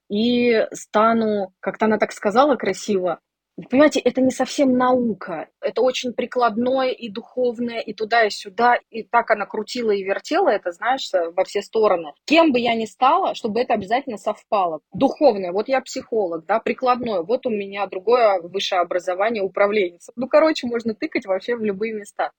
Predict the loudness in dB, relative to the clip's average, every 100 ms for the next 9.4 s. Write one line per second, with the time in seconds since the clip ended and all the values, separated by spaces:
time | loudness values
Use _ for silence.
0 | _ 2 4 6 4 0 0 -2 -2 -6
1 | -6 -8 -10 -8 -4 -4 -2 0 0 0
2 | -4 -6 -8 -8 -10 -10 -8 -4 -2 0
3 | -2 -2 -4 0 0 2 2 0 -4 -10
4 | -10 -6 -4 -4 -6 -2 -2 -2 -4 -6
5 | -6 -6 -6 -10 _ 2 2 4 2 2
6 | -2 0 -2 -4 -6 -6 -6 -8 -4 -4
7 | -4 -6 -2 -2 -2 -4 -2 0 0 0
8 | -2 0 2 2 -2 -4 -8 -2 0 0
9 | 0 -2 -4